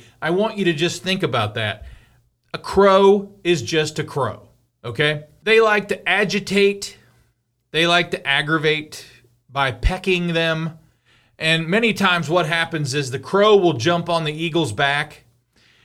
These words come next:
and, um, start pecking at its neck and plucking out feathers. And, um,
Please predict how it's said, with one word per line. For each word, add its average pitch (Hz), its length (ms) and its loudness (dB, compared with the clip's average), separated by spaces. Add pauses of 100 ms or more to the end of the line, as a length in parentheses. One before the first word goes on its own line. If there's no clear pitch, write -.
(140)
and, 147 520 0
um, 135 540 -2 (140)
start - 480 0 (200)
pecking 190 480 -2
at 156 80 -2
its 135 240 -6
neck 156 600 -4
and 127 300 -10
plucking 175 460 -4
out 147 320 -6
feathers. 147 580 -4 (680)
And, 156 600 0
um, 139 520 0